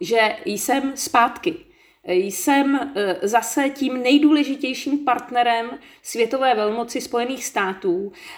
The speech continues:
a nečistím mu boty, ale stojím tady jako rovnocenný jeho partner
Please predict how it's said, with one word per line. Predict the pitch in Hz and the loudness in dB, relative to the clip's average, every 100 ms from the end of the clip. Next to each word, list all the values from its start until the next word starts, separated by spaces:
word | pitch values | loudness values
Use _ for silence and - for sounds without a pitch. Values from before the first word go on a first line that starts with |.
| - | -4
a | 214 220 220 220 196 | 4 4 4 0 -2
nečistím | 233 - - 294 285 | -2 -2 -2 0 2
mu | 269 277 | 2 0
boty, | 269 262 220 202 - - | 0 -2 -2 -2 -4 -4
ale | 202 220 220 220 226 - | 0 4 4 2 -2 -10
stojím | - - 247 240 254 | -12 -6 -6 -4 2
tady | 247 226 240 | 2 4 2
jako | 233 233 254 | 2 0 2
rovnocenný | 233 240 233 - 226 226 214 247 277 - - | 2 2 -2 -2 -4 -4 -6 -8 -16 -18 -4
jeho | 220 220 240 | -2 0 -4
partner | 240 220 214 - 226 220 233 | 2 0 0 -2 -2 -2 -4